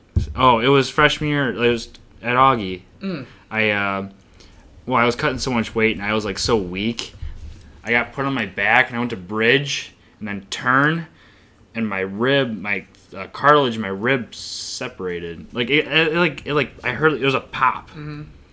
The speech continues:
Speaker 2: D-, was it really painful?
Speaker 1: Yeah, I couldn't breathe. It's hard to breathe. Like, rib injuries are no joke. Like, I still have, I don't think it healed correctly, s-,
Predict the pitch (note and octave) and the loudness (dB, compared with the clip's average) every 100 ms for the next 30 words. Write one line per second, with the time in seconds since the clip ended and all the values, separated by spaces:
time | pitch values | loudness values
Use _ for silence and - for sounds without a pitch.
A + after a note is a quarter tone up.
0 | - F#3+ F3+ D#3 D3 D#3+ D3+ C#3 D3+ G3 | -18 -6 -2 -2 0 0 -2 -8 -8 -8
1 | G#3 G3+ - A2+ A#2 A2 - G#2+ A#2 D#3 | -8 -10 -8 0 2 2 -2 -6 0 0
2 | A#2+ A2 B2+ A#2 F#2 - - - - D#3 | 2 0 0 0 -4 -12 -20 -20 -20 -18
3 | F3 - A#2+ C3 C#3 G#2 F#2+ G#2+ A#2+ B2+ | -14 -8 -4 0 0 -2 -2 0 2 0
4 | - G#2 A#2+ D3+ C#3+ A#2 A2 G2+ G#2 G#2+ | -4 -2 2 6 6 4 -2 -2 -4 -2
5 | G#2 A2 F#2+ A2 C3+ - E3+ D#3 C#3+ A#2+ | 0 -2 -2 0 0 2 6 8 8 4
6 | A#2 - - - - - - B2+ - E3 | -8 -12 -20 -20 -20 -18 -4 -4 0 2
7 | - F#3+ B2+ F#2+ - C3 D3+ E3+ C#3+ - | 2 0 -2 -10 -8 0 2 2 -6 -18
8 | - - - - D#3 E3 F3+ F#3 F3 F3+ | -20 -20 -18 -4 2 2 2 0 0 0
9 | - _ _ _ _ _ - - - - | -10 _ _ _ _ _ -20 -18 -14 -14